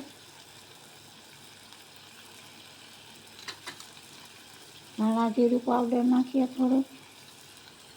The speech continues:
ને થોડીક મિત્રો નાખીએ આપણે એમાં ખાંડ. કારણ કે બટેટાનું શાક છે ને એટલે ખાંડ આપણે નાખીએ, નકર તો આપણે બીજા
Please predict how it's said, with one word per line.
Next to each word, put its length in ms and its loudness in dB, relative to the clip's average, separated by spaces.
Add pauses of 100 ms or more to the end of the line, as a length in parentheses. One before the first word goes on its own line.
(500)
ને 120 2
થોડીક 680 6 (120)
મિત્રો 360 6
નાખીએ 400 4
આપણે 300 2
એમાં 240 0
ખાંડ. 420 0 (1900)
કારણ 200 8
કે 140 4
બટેટાનું 720 6
શાક 240 6 (100)
છે 120 8
ને 160 8
એટલે 220 4
ખાંડ 380 2
આપણે 400 4 (1040)
નાખીએ, 440 6
નકર 340 4
તો 100 4
આપણે 320 2
બીજા 440 6